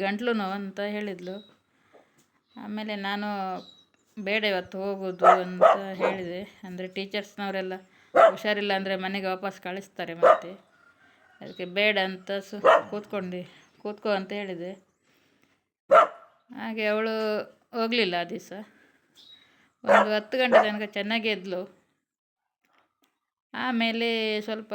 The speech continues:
ಗಂಟ್ಲು ನೋವು ಜೋರಾಯಿತು ಅವಳಿಗೆ. ಗಂಟ್ಲು ನೋವು ಶುರುವಾಗಿ ಆಮೇಲೆ ಜ್ವರನೂ ಶುರುವಾಯಿತು.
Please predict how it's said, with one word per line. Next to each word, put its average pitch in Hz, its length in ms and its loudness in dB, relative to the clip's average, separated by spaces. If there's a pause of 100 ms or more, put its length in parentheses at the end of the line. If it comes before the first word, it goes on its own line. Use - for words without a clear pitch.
(120)
ಗಂಟ್ಲು 214 260 -2
ನೋವು 208 300 -4
ಜೋರಾಯಿತು 196 520 -2 (120)
ಅವಳಿಗೆ. 175 320 -8 (2500)
ಗಂಟ್ಲು 208 340 -6
ನೋವು 196 320 -6
ಶುರುವಾಗಿ 202 480 -6
ಆಮೇಲೆ 190 300 -6
ಜ್ವರನೂ 214 420 0
ಶುರುವಾಯಿತು. 180 440 -8